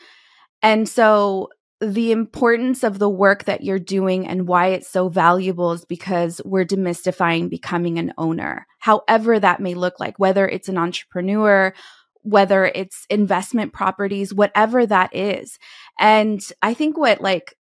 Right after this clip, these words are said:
gets me so riled up is, like, the opportunities that you're creating for other Latinas,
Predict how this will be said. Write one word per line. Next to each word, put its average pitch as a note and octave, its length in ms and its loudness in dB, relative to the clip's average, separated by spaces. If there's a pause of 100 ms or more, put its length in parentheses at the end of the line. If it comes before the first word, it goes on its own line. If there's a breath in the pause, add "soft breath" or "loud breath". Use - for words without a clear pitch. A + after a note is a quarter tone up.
(200)
gets G3+ 320 0
me A3 160 -4
so F#3+ 680 -2
riled F3+ 520 0
up F#3 320 -2
is, F#3 200 -6
like, F3 240 -4
the - 80 -6
opportunities G3 1000 -2
that - 160 -6
you're F#3 160 -2
creating F3+ 600 -6
for - 240 -8
other F#3 440 2
Latinas, E3+ 720 -8